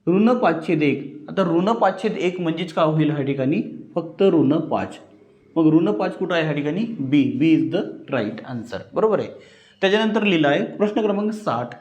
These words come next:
गृह उद्योगाच्या उत्पन्नाचा हा आलेख आहे आणि दोन हजार आठ ते दोन हजार दहा, दोन हजार आठ आणि दोन हजार दहा मध्ये एकूण उत्पन्न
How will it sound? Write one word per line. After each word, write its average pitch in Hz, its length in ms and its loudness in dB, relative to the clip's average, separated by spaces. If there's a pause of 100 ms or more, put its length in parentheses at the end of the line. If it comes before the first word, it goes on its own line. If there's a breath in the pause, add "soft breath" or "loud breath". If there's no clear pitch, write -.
(380 loud breath)
गृह 185 200 4
उद्योगाच्या 185 600 0
उत्पन्नाचा 165 560 0
हा 160 180 -2
आलेख 139 400 0
आहे 185 260 -2
आणि 170 200 0
दोन 156 240 2
हजार 170 240 2
आठ 170 340 -2
ते 190 60 0
दोन 147 260 0
हजार 160 200 2
दहा, 143 500 -2
दोन 147 180 2
हजार 147 140 2
आठ 131 200 2
आणि 156 240 -4
दोन 139 220 -4
हजार 147 160 0
दहा 170 240 0
मध्ये 139 340 -4 (440 loud breath)
एकूण 170 280 0
उत्पन्न 175 360 0